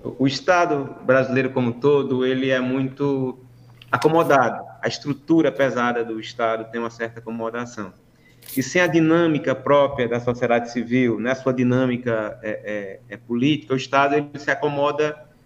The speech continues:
muito mais ainda. Então, qualquer reivindicação, protesto, né,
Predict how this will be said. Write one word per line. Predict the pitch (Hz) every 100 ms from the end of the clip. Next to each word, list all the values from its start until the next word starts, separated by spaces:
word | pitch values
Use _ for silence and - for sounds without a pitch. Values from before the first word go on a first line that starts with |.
| _
muito | 151 156 180 175
mais | 170 170
ainda. | 185 156 131 110 - - - - - -
Então, | 143
qualquer | 151 156 208 240 247 226 190 143 127
reivindicação, | 151 156 165 165 160 - 156 151 - 151 147 147 143 131 131
protesto, | 131 147 151 151 151 143 139 - 143 135 131
né, | 120 170 -